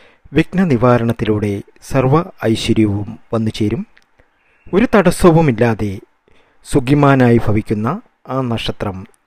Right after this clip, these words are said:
ഏതാണെന്ന് പരിശോധിക്കാം. ഏറെ ഭാഗ്യമുള്ള രാജയോഗം എന്ന് അല്പം കുശുമ്പോടെ പറയാവുന്ന ആ പതിനൊന്ന് നക്ഷത്രക്കാർ ആരെന്ന് നോക്കാം. ഒന്നാമത്തെ നക്ഷത്രം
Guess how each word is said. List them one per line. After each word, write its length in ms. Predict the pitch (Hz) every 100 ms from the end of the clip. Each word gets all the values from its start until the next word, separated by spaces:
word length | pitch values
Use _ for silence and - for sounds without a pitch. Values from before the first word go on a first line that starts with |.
| -
ഏതാണെന്ന് 520 | 117 110 107 104 180 - _ _
പരിശോധിക്കാം. 580 | 110 - 107 101 98 147 233 _ _ _ _ _ _ _ _ _ _ _ _ _ _ _ _ _ _ -
ഏറെ 320 | 151 196 208
ഭാഗ്യമുള്ള 680 | 202 131 123 113 117 107 104 98 - _ _ 135
രാജയോഗം 760 | 135 143 165 123 120 110 117 110 - -
എന്ന് 260 | 117 113 107 - _ -
അല്പം 300 | 117 131 117
കുശുമ്പോടെ 640 | - 120 135 131 131 147
പറയാവുന്ന 560 | 135 107 107 107 101 101 98 _ - _ _ _
ആ 60 | 147 -
പതിനൊന്ന് 420 | 123 123 127 127 110
നക്ഷത്രക്കാർ 560 | 104 - 110 - 135 220 - _
ആരെന്ന് 360 | 110 110 104 101 98
നോക്കാം. 300 | 98 135 214 - _ _ _ _ _ _ -
ഒന്നാമത്തെ 480 | 165 202 226 226 226
നക്ഷത്രം 480 | 180 - 139 117